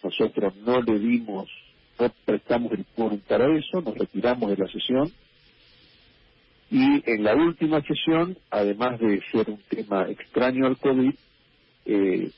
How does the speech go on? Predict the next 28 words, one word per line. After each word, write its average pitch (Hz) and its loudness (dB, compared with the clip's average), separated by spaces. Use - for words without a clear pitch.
no 240 2
cumplieron 233 0
con 95 -4
los 90 -4
dos 113 2
tercios 113 0
que, 95 -2
que - -4
marca 104 0
el 101 0
reglamento 110 -2
para 98 0
crear 98 0
una 101 -4
comisión 101 -8
investigadora 101 0
como 90 -10
lo 90 -4
que - -10
pretendieron 95 -2
hacer 101 0
con - -4
respecto - -4
al 90 0
tema - -6
Vicentín. - -10
Ahí 107 4
dimos 113 -2